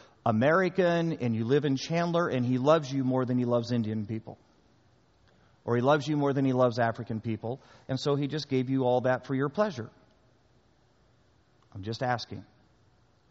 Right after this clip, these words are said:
Okay? Just asking. If you're here and you have an amazing talent, uh, you're great with mathematics.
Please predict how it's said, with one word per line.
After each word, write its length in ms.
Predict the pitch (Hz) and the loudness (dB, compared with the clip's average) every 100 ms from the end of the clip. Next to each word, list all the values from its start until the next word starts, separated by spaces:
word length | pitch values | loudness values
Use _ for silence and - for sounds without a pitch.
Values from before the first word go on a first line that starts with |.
| _ _ _ _ _ | _ _ _ _ _
Okay? 200 | - 113 127 | -8 -8 -6
Just 220 | 113 - _ _ - | -10 -10 _ _ -8
asking. 360 | 131 117 - 117 - - - - - _ _ _ _ - | -4 -4 -6 -18 -18 -20 -20 -20 -20 _ _ _ _ -4
If 180 | 131 143 | -2 0
you're 220 | 165 196 | 2 2
here 400 | 185 175 175 175 | 2 0 0 0
and 160 | 147 143 | -2 0
you 140 | 147 | 2
have 500 | 139 143 135 131 120 - | 2 4 4 4 -2 -4
an 100 | 131 | 0
amazing 720 | 127 123 147 170 180 160 165 | 2 2 2 2 0 0 -2
talent, 480 | 135 135 117 107 - - - _ _ _ _ _ _ _ _ _ _ _ _ _ _ _ _ _ _ - _ _ _ _ _ | 0 0 -2 -4 -12 -20 -20 _ _ _ _ _ _ _ _ _ _ _ _ _ _ _ _ _ _ -20 _ _ _ _ _
uh, 560 | 113 113 110 107 107 113 - - _ _ _ _ _ _ _ _ _ _ _ _ - - - | -2 0 0 -2 -6 -10 -14 -20 _ _ _ _ _ _ _ _ _ _ _ _ -20 -20 -6
you're 120 | 135 | -4
great 260 | 117 160 165 | -2 -2 -2
with 140 | 156 | -4
mathematics. 720 | 151 135 - 113 107 107 - | 0 -2 -2 -6 -6 -10 -20